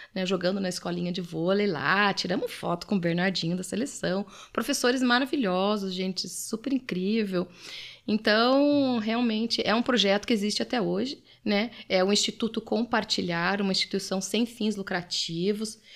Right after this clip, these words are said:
que acredita que o esporte e a educação caminham juntos e é por isso que prioriza estar presente em escolas públicas brasileiras.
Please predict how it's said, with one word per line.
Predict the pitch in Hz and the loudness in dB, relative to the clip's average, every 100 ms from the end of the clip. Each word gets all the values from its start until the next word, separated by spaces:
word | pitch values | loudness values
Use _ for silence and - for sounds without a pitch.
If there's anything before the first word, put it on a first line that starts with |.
| - - | -18 -6
que | - | 0
acredita | 220 233 196 214 226 | 2 2 2 0 -2
que | 226 | 0
o | 233 | -2
esporte | - - 190 196 214 - - - - | -2 -4 2 4 4 0 -2 -6 -6
e | 240 294 | 0 4
a | |
educação | 277 233 226 208 196 | 4 2 -2 -4 -4
caminham | 196 - 247 214 196 196 202 | 0 2 4 4 2 2 2
juntos | 190 185 185 196 208 269 - - - - | 0 -2 -2 -2 -2 -6 -8 -14 -12 0
e | |
é | 247 | 0
por | 247 208 | 2 0
isso | 220 - | 0 -2
que | 240 | -4
prioriza | 240 233 208 196 233 233 277 277 - _ - | -2 0 0 0 0 2 0 0 -6 _ -8
estar | - 220 240 240 | -4 0 0 0
presente | 220 202 208 - 233 | -2 0 0 0 2
em | |
escolas | 233 233 - 202 214 - | 2 0 -4 -2 -4 -6
públicas | - 202 208 - 214 | -4 -4 -4 -4 -6
brasileiras. | 208 214 220 262 190 175 - - - - | -2 0 0 -2 -2 -4 -8 -14 -16 -16